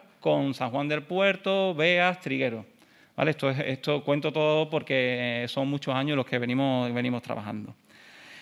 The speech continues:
Y actualmente, pues, en el día de hoy, pues, vamos a firmar los convenios porque ya es inminente la, la ejecución de las obras y necesitamos firmar los convenios para que estas actuaciones, pues, bueno, pues, el, cada administración, ¿no?, que firmamos los convenios asuma sus competencias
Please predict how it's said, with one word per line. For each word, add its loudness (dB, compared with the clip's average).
Y 8
actualmente, 4
pues, 0
en -2
el -6
día 0
de 2
hoy, 4
pues, 0
vamos -2
a 4
firmar 2
los 2
convenios -2
porque 0
ya 6
es 0
inminente -2
la, -2
la 0
ejecución -4
de 2
las 2
obras 0
y 2
necesitamos 0
firmar 0
los 0
convenios -2
para 2
que -4
estas -4
actuaciones, -6
pues, -8
bueno, -4
pues, -8
el, -10
cada -2
administración, 0
¿no?, -2
que -2
firmamos -2
los 0
convenios -6
asuma -6
sus -10
competencias -4